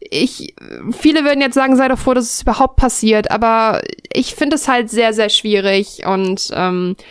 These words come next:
freue mich aber, dass wir immerhin irgendwann mal eine Frau spielen können.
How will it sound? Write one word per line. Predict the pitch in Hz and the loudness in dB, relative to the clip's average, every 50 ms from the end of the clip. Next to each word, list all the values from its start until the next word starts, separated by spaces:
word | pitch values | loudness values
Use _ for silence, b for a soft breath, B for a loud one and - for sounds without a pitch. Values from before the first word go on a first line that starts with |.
| B B B | B B B
freue | - - - 240 269 285 | -8 -4 0 0 2 2
mich | 294 277 - 247 | 2 2 0 0
aber, | 233 233 233 | 0 2 0
dass | 214 214 - | 0 0 0
wir | 226 208 | 0 0
immerhin | 190 196 196 185 190 202 214 214 220 208 - _ | 2 2 2 2 2 4 6 6 6 6 4 _
irgendwann | - 202 208 208 190 196 196 196 | 2 2 4 4 2 2 2 2
mal | 196 | 2
eine | 190 185 185 | 0 0 -2
Frau | - - 190 190 | 0 0 0 0
spielen | - - 196 190 185 190 | 0 0 0 0 0 0
können. | - 208 185 185 190 | 0 0 -2 -2 -2